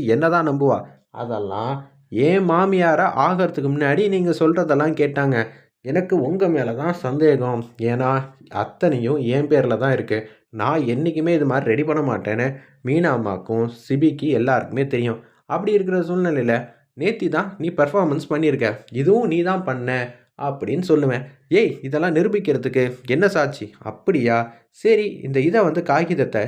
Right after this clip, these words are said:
யார் வாங்கினாங்கன்னு சொன்னா அந்த லிஸ்ட்டில் உன் பேர் தான் இருக்கும் சித்தப்பு.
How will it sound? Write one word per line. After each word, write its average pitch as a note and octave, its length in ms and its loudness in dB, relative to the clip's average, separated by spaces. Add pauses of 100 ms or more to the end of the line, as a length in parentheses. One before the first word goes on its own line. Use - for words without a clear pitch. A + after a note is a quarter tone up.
(140)
யார் C3+ 300 0
வாங்கினாங்கன்னு B2+ 540 -4
சொன்னா A2+ 260 0 (340)
அந்த A#2 280 -2
லிஸ்ட்டில் B2+ 420 2 (240)
உன் B2+ 240 0
பேர் C3+ 260 4
தான் F3 200 2
இருக்கும் F#3 300 2
சித்தப்பு. B2+ 420 -2